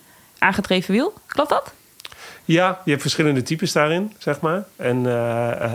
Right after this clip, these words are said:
Speaker 2: eh, je bent gewoon op je plaats aan het fietsen. Je trapt zoals je buiten ook zou trappen. En, eh, nou ja, van, van,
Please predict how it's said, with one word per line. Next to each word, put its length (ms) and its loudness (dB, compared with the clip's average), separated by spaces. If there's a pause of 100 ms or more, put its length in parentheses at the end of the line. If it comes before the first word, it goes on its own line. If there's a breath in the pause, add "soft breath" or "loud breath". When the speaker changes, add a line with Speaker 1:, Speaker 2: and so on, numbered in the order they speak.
(140)
Speaker 2:
eh, 100 -2
je 80 -2
bent 180 -2
gewoon 280 2
op 180 -4
je 80 -2
plaats 440 2
aan 140 4
het 100 -2
fietsen. 360 -4
Je 120 -2
trapt 280 0
zoals 260 -2
je 60 -6
buiten 300 2
ook 100 0
zou 140 -8
trappen. 440 -4 (480 loud breath)
En, 480 -2
eh, 100 -2 (640)
nou 100 -4
ja, 180 -2
van, 400 -2 (200)
van, 440 -2